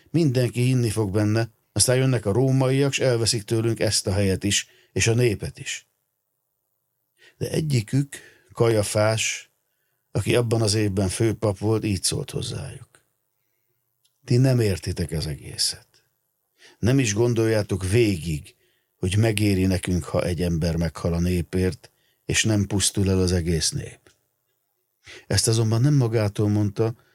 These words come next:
hanem mivel abban az évben főpap volt, profétált, hogy Jézusnak meg kell halnia a népért. Sőt, nem csak a népért, hanem azért is, hogy Isten szétszórt gyermekeit egybegyűjtse.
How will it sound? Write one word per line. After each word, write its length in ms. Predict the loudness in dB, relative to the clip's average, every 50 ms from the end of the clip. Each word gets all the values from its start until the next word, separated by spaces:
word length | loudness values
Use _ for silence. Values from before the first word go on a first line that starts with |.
| _ _ _ _
hanem 400 | _ 0 2 2 2 2 0 -2
mivel 300 | -2 -2 0 2 2 0
abban 380 | 0 -2 -4 -4 -2 0 0 0
az 120 | 0 0
évben 360 | 0 0 -2 -2 0 0 0
főpap 540 | 0 0 0 0 0 0 0 0 -2 -2 -2
volt, 400 | 0 0 2 2 0 -2 -4 -12 _ _ _ _
profétált, 1160 | -2 2 2 2 2 0 0 -2 -2 -2 -2 -4 -6 -8 -8 -8 -8 -12 -14 -18 -20 -20 _ _ _ _ _ _ _ _ _ _
hogy 160 | -2 0 2
Jézusnak 540 | 2 4 4 2 2 0 0 0 0 -2 0
meg 220 | -2 -2 -2 -2
kell 200 | -2 0 0 0
halnia 480 | 2 2 2 2 2 2 2 2 2 2
a 60 | 2
népért. 760 | 0 0 -2 -4 -6 -12 -14 -16 -16 -16 -20 _ _ _ _ _ _ _ _ _ _ _ _ _ _ _ _ _ _ _ _ _ _ _ _ _ _ _ _
Sőt, 600 | 0 2 2 4 2 2 0 -4 -8 -16 -20 -20 _ _ _ _ _ _ _
nem 160 | 0 0 0 2
csak 180 | 0 0 0
a 60 | 2
népért, 760 | 2 2 2 2 0 0 0 0 0 0 0 -4 -8 -16 -20 _ _ _ _ _ _
hanem 240 | -2 0 2 2 2
azért 400 | 2 2 2 2 2 0 0 -2
is, 160 | -2 -2 0
hogy 140 | -2 -2 0
Isten 460 | 0 2 2 2 2 2 2 2 2
szétszórt 840 | 2 2 2 2 2 0 0 0 0 0 2 2 2 0 0 -2 -2
gyermekeit 720 | 0 0 2 2 2 0 0 0 0 2 2 2 2 2
egybegyűjtse. 800 | 0 0 0 0 -2 -4 -4 -4 -6 -6 -6 -8 -10 -10 -12 -18